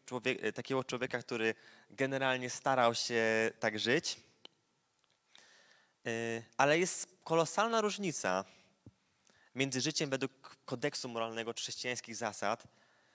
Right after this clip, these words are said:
y, a życiem w zaufaniu do Boga. I myślę, że największą taką weryfikacją, czy my żyjemy w zaufaniu do Boga, czy tylko według Bożych zasad, jest wtedy, kiedy przychodzą walki. Kiedy przychodzą wyzwania do naszego życia, bo Jehoszafat był naprawdę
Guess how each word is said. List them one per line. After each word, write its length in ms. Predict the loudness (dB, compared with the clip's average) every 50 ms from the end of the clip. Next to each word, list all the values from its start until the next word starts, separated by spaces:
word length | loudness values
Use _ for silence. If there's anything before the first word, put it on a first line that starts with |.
| _ _ _ _ _ _ _ -14 -12
y, 380 | -10 -8 -8 -8 -8 -8 -10 -12 -18 -12 _
a 80 | -4 -2
życiem 260 | -2 -2 -2 -4 -2
w 20 | 0
zaufaniu 460 | 2 2 2 2 0 -2 -2 -2 -2
do 140 | -4 -4 -2
Boga. 400 | -2 -2 0 0 0 0 0 -2 -6 -16 _ _ _ _ -20 -20 -18 _
I 80 | -8 -6
myślę, 260 | -4 -4 -2 -4 -4
że 120 | -4 -4 -4
największą 460 | -4 -4 -4 -4 -4 -4 -4 -4 -4
taką 220 | -6 -6 -6 -4
weryfikacją, 640 | -4 -4 -6 -6 -8 -6 -4 -4 -4 -4 -6 -10 -8
czy 240 | -6 -6 -4 -4
my 140 | -4 -6 -8
żyjemy 520 | -8 -6 -6 -4 -4 -4 -4 -4 -6 -8 -8 _ -18 -20 -20 -16
w 80 | -10 -6
zaufaniu 580 | -2 0 0 0 0 -2 -4 -4 -4 -4 -6
do 100 | -8 -8
Boga, 260 | -6 -6 -4 -4 -4 -4
czy 140 | -6 -8
tylko 320 | -10 -10 -10 -8 -6 -6 -6
według 360 | -6 -6 -8 -8 -10 -12 -14 _ -20 -18
Bożych 340 | -8 -4 -2 -2 -2 -2 -6
zasad, 300 | -8 -8 -8 -8 -10 -10
jest 120 | -10 -12
wtedy, 200 | -12 -12 -12 -12
kiedy 180 | -12 -10 -10 -10
przychodzą 380 | -10 -12 -10 -10 -8 -8 -8 -6
walki. 440 | -4 -4 -4 -6 -8 -16 -20 -20 -20 _ _ _ _ _ _ _ _ _ _ _ _ _ _ -20 -16
Kiedy 160 | -14 -10 -8
przychodzą 380 | -8 -8 -6 -6 -6 -6 -6 -6
wyzwania 300 | -6 -6 -6 -6 -6 -6
do 60 | -6
naszego 340 | -8 -8 -8 -8 -8 -8 -8
życia, 240 | -8 -8 -8 -8 -6
bo 200 | -2 -2 -2 -2 -4 -10 -20 -20 -20 -14 -8
Jehoszafat 560 | -8 -6 -4 -2 0 0 0 2 0 -2 -2
był 160 | 0 -4 -2
naprawdę 680 | 0 -2 0 2 4 4 4 4 2 2 0 2 0 0